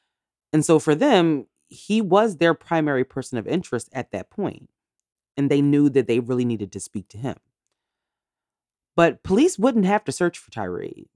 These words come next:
because while police and investigators were still on the scene, at around eight P M that night, Tyree showed up at Natisse's house.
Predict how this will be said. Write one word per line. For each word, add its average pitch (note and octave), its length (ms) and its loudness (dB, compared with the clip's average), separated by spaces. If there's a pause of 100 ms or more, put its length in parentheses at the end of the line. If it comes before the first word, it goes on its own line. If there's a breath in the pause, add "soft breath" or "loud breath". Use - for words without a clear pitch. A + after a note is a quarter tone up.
because C#3+ 460 -4
while D3+ 340 2
police G3 380 -4
and A3+ 100 -2
investigators D3 640 -2
were A#2 80 -8
still - 340 -2
on B2 200 -4
the A2+ 80 -6
scene, D3 420 -6 (500)
at C#3 80 0
around C#3+ 320 2
eight F#3+ 220 -4
P D#3 200 -4
M D#3+ 140 0
that B2 220 -4
night, A#2+ 460 -4 (300)
Tyree F3 540 -2
showed E3 340 0
up C#3 140 -2
at - 140 -8
Natisse's F#2+ 400 -14
house. - 560 -16